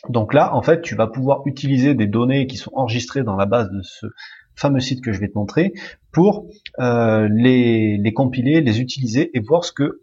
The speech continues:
voir ce que certaines choses auraient donné. Donc, euh, je vais te donner des exemples d'ici tout à l'heure. Je vais déjà te montrer ce site. Alors, c'est celui-ci et il s'appelle Bet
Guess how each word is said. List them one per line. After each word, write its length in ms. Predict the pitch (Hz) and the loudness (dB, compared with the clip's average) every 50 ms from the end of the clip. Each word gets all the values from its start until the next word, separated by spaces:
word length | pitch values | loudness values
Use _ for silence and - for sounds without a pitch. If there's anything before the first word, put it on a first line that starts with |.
| _ - | _ -10
voir 420 | 107 110 - - 104 107 160 - | -8 -8 -8 -8 -4 -4 -2 -2
ce 60 | - | -2
que 120 | - - 131 | -4 -6 -4
certaines 340 | - - 120 - 117 107 | -4 -4 -4 -4 -4 -6
choses 240 | - - 160 139 - - | -4 -2 -4 -4 -2 0
auraient 220 | 156 135 135 131 | 0 2 2 2
donné. 240 | 113 107 92 87 - _ _ - - - - - - _ - | 0 0 -2 -4 -8 _ _ -20 -20 -20 -20 -20 -20 _ 0
Donc, 380 | 139 160 147 117 - - - - _ _ _ _ - - - | 2 2 2 2 0 -6 -10 -12 _ _ _ _ -10 -6 -4
euh, 320 | 120 113 110 110 110 107 | -4 -2 0 0 0 0
je 120 | 101 101 | 0 0
vais 60 | 123 139 | 0 2
te 40 | |
donner 200 | 131 143 147 147 | 4 4 6 6
des 120 | 135 120 117 | 4 4 4
exemples 300 | 117 110 110 127 123 110 | 2 4 4 2 2 2
d'ici 160 | 101 - 110 | 0 -4 -8
tout 140 | - - 110 | -8 -2 0
à 80 | - 131 | 2 4
l'heure. 260 | 151 190 220 214 - - | 6 4 4 2 -2 -4
Je 160 | 151 101 113 | -4 -2 0
vais 40 | 127 | 2
déjà 200 | 127 123 135 170 | 2 2 2 2
te 80 | - 147 | 2 2
montrer 200 | 127 123 131 127 | 2 2 0 -2
ce 140 | - - 123 | -2 -4 -6
site. 220 | - - - - - - | -8 -10 -12 -14 -8 -4
Alors, 240 | - 120 107 92 - | -2 -2 -2 -4 -6
c'est 80 | - | -8
celui-ci 640 | 120 - - 165 143 117 104 - - 170 202 247 254 254 | -6 -4 -4 -2 -2 -2 -4 -4 -4 -2 -2 -2 -2 -2
et 60 | 127 120 | -2 -2
il 120 | 117 - | -2 -4
s'appelle 580 | - - 214 - - - 139 147 160 170 170 - - | -6 -6 -8 -8 -4 -2 0 2 2 2 0 -2 -4
Bet 320 | 117 107 104 131 165 170 | -2 0 2 2 2 0